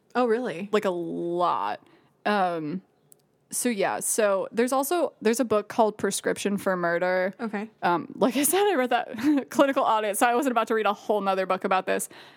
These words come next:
Speaker 2: Um, but that book goes into a lot of, like, the theories of why. 'Cause there also was another theory that, like, he wanted to get caught.
Speaker 1: Okay.
Speaker 2: Like, he was kind of, like, at the end of his rope.
Speaker 1: Yeah.
Speaker 2: Which, I mean, I can kinda see 'cause he had had, like, several, like, close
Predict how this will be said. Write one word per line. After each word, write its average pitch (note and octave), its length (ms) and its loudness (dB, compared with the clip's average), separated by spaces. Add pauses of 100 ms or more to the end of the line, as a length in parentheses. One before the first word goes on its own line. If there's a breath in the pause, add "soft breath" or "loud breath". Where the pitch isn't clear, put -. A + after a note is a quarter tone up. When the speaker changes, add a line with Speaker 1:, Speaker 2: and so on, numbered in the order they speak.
(100)
Speaker 2:
Um, G3+ 180 2
but G#3+ 160 0
that B3 180 2
book D#4 220 -2 (260)
goes A3 220 2
into G#3 240 -2
a - 20 2
lot F3 220 0
of, D#3 80 -6
like, E3+ 140 -2
the F#3 100 -4
theories F3 400 -2
of F3+ 160 -6
why. E3+ 400 0 (240 loud breath)
'Cause C#4+ 140 2
there E4+ 100 2
also E4+ 160 0
was F4 140 0
another G#3+ 280 0
theory A#3 280 0
that, A3 240 -4
like, F#3 160 -2
he - 180 -4
wanted E3+ 480 -2
to A3 100 0
get A3 160 -2
caught. A#3 460 -2 (220)
Speaker 1:
Okay. A3 280 -4 (260)
Speaker 2:
Like, C4 100 -2
he A3+ 100 0
was G3 140 -2
kind F#3+ 180 -2
of, F3+ 140 -4
like, D#3 320 -2 (100)
at G3 100 2
the F#3+ 100 0
end F#3 80 0
of F3+ 40 -8
his F#3 180 -4
rope. F#3 460 0
Speaker 1:
Yeah. F#3+ 300 -6 (180)
Speaker 2:
Which, F4+ 160 2
I D#4+ 120 0
mean, E4+ 100 0
I E4+ 60 0
can F#4 140 -6
kinda F4+ 220 -2
see A3+ 240 -6
'cause A#3+ 140 -2
he A#3 160 0
had C4 200 0
had, C#4 200 -2
like, A3 160 -2
several, F#3 560 0
like, E3+ 240 -4
close E3+ 1040 -4